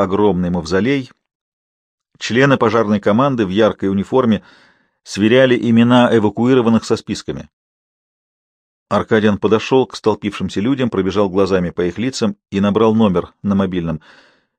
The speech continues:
«Вы видели доктора Рейса?» Человек заглянул в список и покачал головой. «Нет».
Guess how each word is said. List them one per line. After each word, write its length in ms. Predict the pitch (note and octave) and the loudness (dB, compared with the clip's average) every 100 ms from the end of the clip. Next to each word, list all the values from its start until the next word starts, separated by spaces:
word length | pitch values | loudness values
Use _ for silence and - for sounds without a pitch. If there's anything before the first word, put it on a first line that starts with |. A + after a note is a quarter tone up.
| _ _ _ _ - | _ _ _ _ -2
«Вы 160 | G2 | 0
видели 320 | B2 F3+ A#2 | 0 0 0
доктора 340 | F#2 F#2+ F#2 F#2 | 0 0 -2 -2
Рейса?» 380 | F#2+ E2 - D#2 _ _ _ _ _ _ _ _ _ | -2 -4 -10 -16 _ _ _ _ _ _ _ _ _
Человек 520 | - F#2 G2 G#2+ - | -2 0 2 0 -4
заглянул 440 | - G2+ G2 G#2 F2+ | -6 -2 0 0 -2
в 60 | |
список 540 | - - D3 - - - | -8 -8 -6 -6 -10 -14
и 120 | - | -14
покачал 420 | - F#2+ G#2 A2+ | -10 -4 -2 -2
головой. 360 | G2 G2+ F#2+ E2+ | 0 0 0 -2
«Нет». 320 | F#2 G#2 - | 0 -2 -4